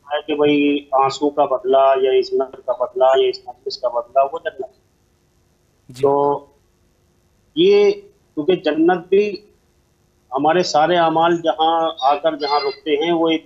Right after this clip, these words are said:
Speaker 1: नतीजा है जन्नत, मगर इससे भी ज्यादा इसका सवाब उलमा ने बयान किया है और कहा है कि ये तो एक तसव्वुर है कि जो हमने पेश कर दिया है, वरना खुद
Speaker 2: अल्लाहु अकबर।
Speaker 1: अज़ादार जानते हैं और या फिर इमाम हुसैन भी इसका अजर और सवाब जानते हैं कि
Speaker 2: अल्लाहु
Speaker 1: बेहिसाब
Speaker 2: अकबर।
Speaker 1: अजर और सवाब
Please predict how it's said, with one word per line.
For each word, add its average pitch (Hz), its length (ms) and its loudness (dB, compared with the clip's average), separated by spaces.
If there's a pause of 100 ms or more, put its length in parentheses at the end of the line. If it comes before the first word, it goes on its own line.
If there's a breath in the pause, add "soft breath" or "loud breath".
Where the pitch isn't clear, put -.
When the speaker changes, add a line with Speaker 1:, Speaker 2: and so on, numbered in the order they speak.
Speaker 1:
नतीजा 147 340 0
है 160 120 2
जन्नत, 131 280 -6 (200)
मगर 190 280 0
इससे 190 300 -2
भी 196 180 0
ज्यादा 156 520 2
इसका 175 240 -2
सवाब 143 340 0
उलमा 131 300 -2
ने 147 100 -8
बयान 113 260 -6 (160)
किया 131 120 -4
है 151 80 2
और 151 80 0
कहा 131 340 0
है 147 80 0
कि 147 260 -6
ये 160 100 -6
तो 180 400 -2 (300)
एक 156 180 -2
तसव्वुर 165 420 0
है 156 120 0
कि 180 100 0
जो 175 100 2
हमने 160 220 0
पेश 147 240 -4
कर 131 120 -6
दिया 127 260 0
है, 147 160 0
वरना 143 380 0 (580)
खुद 175 160 0
Speaker 2:
अल्लाहु 139 360 0
अकबर। 120 240 -16
Speaker 1:
अज़ादार 139 420 0
जानते 156 380 -2
हैं - 260 -20 (300)
और 156 320 0
या 151 140 0
फिर 170 200 -6
इमाम 143 320 -4
हुसैन 131 460 -4
भी 165 360 -2
इसका 147 360 0
अजर 135 300 -4
और 135 180 -12
सवाब 120 360 -2
जानते 113 320 -10
हैं 135 200 -6
कि - 240 -20
Speaker 2:
अल्लाहु 123 320 -4
Speaker 1:
बेहिसाब 139 400 0
Speaker 2:
अकबर। 139 120 -2
Speaker 1:
अजर 139 100 -6
और 135 140 -6
सवाब 113 240 -10